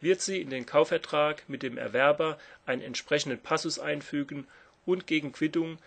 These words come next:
die Kaution an den Mieter Schläfer samt Zinsen auszahlen. Dann ist die Vermieterin gnadenlos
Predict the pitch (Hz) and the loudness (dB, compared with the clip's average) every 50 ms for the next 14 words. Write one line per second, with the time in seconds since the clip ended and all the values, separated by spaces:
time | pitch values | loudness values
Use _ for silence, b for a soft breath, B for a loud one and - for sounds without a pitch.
0 | B B _ - 139 - - 127 120 - - - 147 156 165 170 175 - 139 123 | B B _ -10 -6 -4 -4 -4 -4 -4 -4 -2 0 0 0 -2 -2 -6 -6 -6
1 | 123 123 131 131 - 127 120 - - 131 139 147 - 165 156 143 - - 135 139 | -4 -4 -4 -4 -2 -2 -2 -2 -2 -2 -2 0 0 -2 -2 0 2 2 2 2
2 | 139 - - 151 147 147 147 151 - - 127 123 123 - - - 127 110 107 107 | 0 -4 -4 -4 -4 -4 -6 -10 -8 -6 -6 -6 -6 -6 -8 -6 -6 -6 -6 -8
3 | 110 - b b b b b b b b b _ - 147 143 165 170 165 - 160 | -12 -14 b b b b b b b b b _ 4 4 4 4 4 0 -6 -4
4 | - 160 135 139 156 147 147 135 127 - - - 131 139 156 156 165 160 160 160 | -2 -2 -2 0 -2 -4 -4 -4 -6 -4 -2 0 2 2 2 0 -2 -4 -4 -4
5 | - - | -6 -10